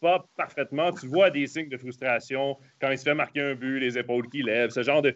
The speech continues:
les coups d'œil qu'il lance parfois ici et là. C'est un bon gardien. Souvent, les bons gardiens font ça quand ils jouent avec la frustration. Ben, donne-lui un repos mental. Le repos mental pour un gardien est souvent aussi important que le repos physique.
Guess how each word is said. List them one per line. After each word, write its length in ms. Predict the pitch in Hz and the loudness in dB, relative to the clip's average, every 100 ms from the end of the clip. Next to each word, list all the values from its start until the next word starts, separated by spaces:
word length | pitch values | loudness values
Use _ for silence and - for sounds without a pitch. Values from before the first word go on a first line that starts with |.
| - - | -2 -2
les 180 | 147 147 | 0 0
coups 200 | 156 151 | -2 2
d'œil 220 | 156 147 | 2 2
qu'il 120 | 156 | -2
lance 240 | 143 143 | -2 -2
parfois 400 | - 156 - 127 | -4 -8 -4 -4
ici 240 | 135 131 160 | -4 -2 -2
et 60 | 135 | 2
là. 160 | 135 | 2
C'est 100 | 143 | 0
un 80 | 123 | -2
bon 140 | 131 | -2
gardien. 340 | 156 156 143 190 | 2 0 0 -6
Souvent, 220 | 190 175 | -4 -2
les 100 | 175 | -2
bons 140 | 156 | 0
gardiens 300 | 156 147 170 | 0 0 -2
font 240 | 170 151 147 | -6 -4 -4
ça 260 | 156 175 175 - _ | -2 -2 -2 -16 _
quand 80 | 151 | 0
ils 140 | 151 | 2
jouent 220 | 127 117 147 | -2 0 0
avec 160 | 147 | 2
la 100 | 143 | 0
frustration. 680 | 131 170 120 123 120 160 226 - _ _ - | -2 -8 -4 -4 -2 -4 -6 -10 _ _ -2
Ben, 400 | 123 135 127 113 | 2 4 2 -2
donne-lui 320 | 113 147 175 | -6 -4 -2
un 100 | 180 | 0
repos 260 | 135 127 139 | 0 -2 -2
mental. 460 | 123 147 156 117 - _ _ _ | -2 0 -2 -2 -12 _ _ _
Le 120 | - 139 | 0 2
repos 260 | 156 156 | 2 0
mental 400 | 214 190 185 220 | 0 0 0 -2
pour 160 | 165 151 | -2 -4
un 80 | 143 | 0
gardien 400 | 156 143 143 196 143 | 0 0 -4 -6 -6
est 100 | 139 | -8
souvent 360 | - 151 180 185 | -6 -4 -2 -2
aussi 340 | 185 208 175 220 | -2 -2 -2 -2
important 440 | 190 160 - 180 | 0 0 0 -4
que 80 | 147 | 0
le 120 | 135 | 0
repos 220 | 135 143 | 0 -2
physique. 380 | - 131 120 143 | -10 -6 -4 -6